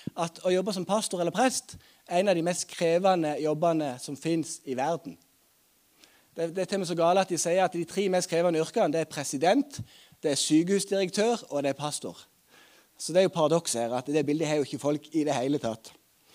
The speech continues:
Men jeg kan si at på tross av alt dette, så elsker jo jeg kirken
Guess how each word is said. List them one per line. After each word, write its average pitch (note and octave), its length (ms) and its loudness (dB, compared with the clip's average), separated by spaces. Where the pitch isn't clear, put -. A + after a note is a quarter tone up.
Men A3 100 2
jeg B3+ 100 4
kan G3 80 2
si A3+ 100 8
at G3+ 160 4
på G#3 120 0
tross D4+ 360 6
av G#3 120 10
alt G3 180 8
dette, E3 300 4
så - 160 -6
elsker G3+ 420 2
jo F#3 80 8
jeg F#3 160 6
kirken F#3 460 2